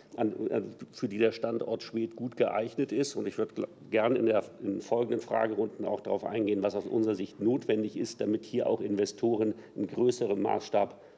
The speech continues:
einsteigen. Ich glaube, das ist der Schlüssel für die Standortsicherung. Nicht die Frage, ob wir jetzt noch fünfzehn oder zwanzig Prozent mehr Rohöl bekommen. Das wird man hinbekommen, äh, insgesamt.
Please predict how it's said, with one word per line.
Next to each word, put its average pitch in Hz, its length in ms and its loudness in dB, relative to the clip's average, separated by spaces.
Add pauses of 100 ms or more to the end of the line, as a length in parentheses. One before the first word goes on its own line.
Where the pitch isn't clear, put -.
(200)
einsteigen. 101 600 0
Ich - 120 -6
glaube, 107 300 0
das 117 180 0
ist - 220 -4
der 110 220 6 (400)
Schlüssel 160 460 4
für 117 140 -2
die 101 120 -4
Standortsicherung. 104 960 0 (220)
Nicht 131 320 0
die - 100 -6
Frage, 120 580 2 (360)
ob - 180 -4
wir 110 80 2
jetzt 117 240 0
noch - 160 0
fünfzehn 117 640 0
oder 101 220 0
zwanzig 101 380 -4
Prozent 104 480 0 (320)
mehr 107 180 4
Rohöl 104 360 0
bekommen. 92 480 -2
Das 98 280 -4
wird 104 180 -6
man 101 220 0 (400)
hinbekommen, 127 800 2
äh, 110 180 4
insgesamt. 107 800 0